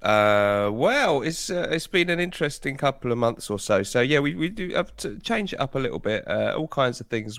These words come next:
have been going on the last few months. Um, so yeah, I mean, I've been dressing up a little bit here and there. Mate, I, I, I've toned that down a little bit. So on the, particularly started with the Friday night live streams actually, which is a new thing that I'm doing.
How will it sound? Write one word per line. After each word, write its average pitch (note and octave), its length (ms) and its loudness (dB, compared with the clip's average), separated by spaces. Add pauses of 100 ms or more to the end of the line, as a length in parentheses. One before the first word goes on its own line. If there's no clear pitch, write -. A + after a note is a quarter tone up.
(120)
have G2+ 160 -12
been G2+ 160 -4
going F#2+ 280 0
on F#2 120 -2
the F#2+ 80 -4
last F#2+ 340 0
few A2 300 -8
months. D3 640 -4
Um, A2 580 0 (720)
so C#3 1040 0
yeah, F#3 460 0
I - 40 6
mean, E3 120 2
I've E3 80 0
been G3+ 140 -2
dressing G#3 400 -2
up G3 160 -4
a F3+ 40 -2
little F3+ 400 -4
bit F#2 240 -4
here A2+ 280 -2
and G2 180 -4
there. F#2 220 0
Mate, B2 200 -6 (160)
I, - 160 -6
I, - 120 -8 (100)
I've D#3 160 -8
toned G#3+ 300 -4
that F#3 200 -4
down C3 240 2
a B2 60 0
little C3 300 -2
bit. - 240 -2
So G#2 260 2
on D3 180 -2
the, B2+ 520 -2 (100)
particularly - 380 -6
started E3 300 -4
with C#3 100 -4
the C3+ 80 -2
Friday B2 400 4
night A2+ 260 2
live A2 300 2
streams E2+ 400 -6
actually, - 300 -8
which E2+ 180 -8
is F2+ 80 -8
a G2 60 0
new G#2 200 0
thing F2 280 -6
that E2+ 120 -12
I'm E2+ 140 -8
doing. E2 400 -4